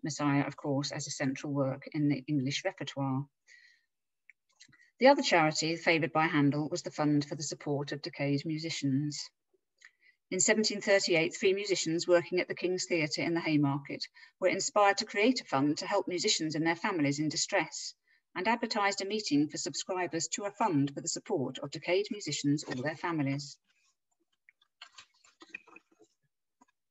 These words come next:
A year later, two hundred and twenty-eight musicians, including Handel, put their names to the Declaration of Trust.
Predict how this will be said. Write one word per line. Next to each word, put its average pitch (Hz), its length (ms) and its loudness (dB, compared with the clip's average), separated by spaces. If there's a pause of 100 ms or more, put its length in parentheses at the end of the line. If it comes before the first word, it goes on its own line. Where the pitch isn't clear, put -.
(560)
A 196 60 0
year 247 220 10
later, - 280 6
two 269 220 6
hundred 254 240 10
and 247 80 12
twenty-eight 233 480 6
musicians, 165 500 2
including 233 440 4
Handel, 156 420 2 (320)
put - 160 4
their 247 140 10
names 294 340 8
to - 100 -2
the 196 60 -4
Declaration 170 580 2
of 180 100 -6
Trust. - 440 -2